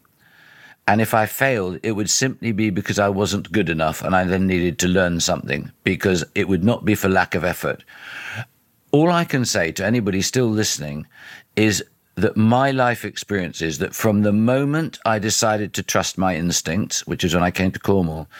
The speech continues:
from the moment I decided I was going to work without trying to be a busker, I have slept well, and every dice I roll in terms of my career choices has been a six, because I'm just believing in where I want to go.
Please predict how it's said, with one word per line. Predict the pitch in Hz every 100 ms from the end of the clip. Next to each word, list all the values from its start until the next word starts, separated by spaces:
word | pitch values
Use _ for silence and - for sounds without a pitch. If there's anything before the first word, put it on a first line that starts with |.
| - -
from | 113 117
the |
moment | 113 123 143 151 143 -
I | 110
decided | 95 - 104 98 98 -
I | 95
was | 92
going | 95 92
to | 92
work | 85 110 113 -
without | 87 95 110 113 - -
trying | 101 95
to | 82
be | 73
a | 85
busker, | 73 98 - - 65 65 _ - - - - - 92
I | 92
have | 90
slept | - - 139 - -
well, | 90 92 87 104 - _ - - -
and | 98 92
every | - 110 127
dice | 117 117 107 107 - -
I | 98
roll | 98 98 95 82 80
in | 78
terms | 85 92 82
of |
my | 85 82
career | - 90 95
choices | 90 85 76 - 80 87
has | 82
been | 73 95 85
a |
six, | 87 - 82 - - - _ _ - - -
because | 104 98
I'm | 95
just | 95 -
believing | 82 92 101 85 85 78 - -
in | 87
where | 90
I | 87
want | 85 80
to |
go. | 76 85 85